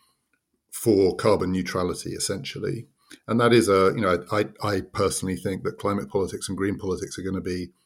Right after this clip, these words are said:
increasingly central to democratic politics, including in this country, over the next decade and more. So that raises questions for the opposition to Johnson, and I'll, we'll talk about the opposition to the right in a moment.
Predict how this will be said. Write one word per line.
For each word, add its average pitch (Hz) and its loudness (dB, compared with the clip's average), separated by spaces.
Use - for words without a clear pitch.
increasingly 110 2
central 101 0
to 90 -6
democratic 101 2
politics, 110 0
including 95 -4
in 92 -4
this 92 -4
country, 92 -10
over 101 -4
the 95 0
next 98 -4
decade 90 -4
and 90 -6
more. 90 -4
So - 0
that 135 6
raises 123 6
questions 110 0
for 101 4
the 98 4
opposition 90 -2
to - -12
Johnson, 92 -8
and 98 -8
I'll, 98 -6
we'll 107 -2
talk 113 -2
about 98 2
the 98 6
opposition 92 -2
to - -12
the 90 -2
right 92 2
in 92 -6
a 87 -6
moment. 90 -2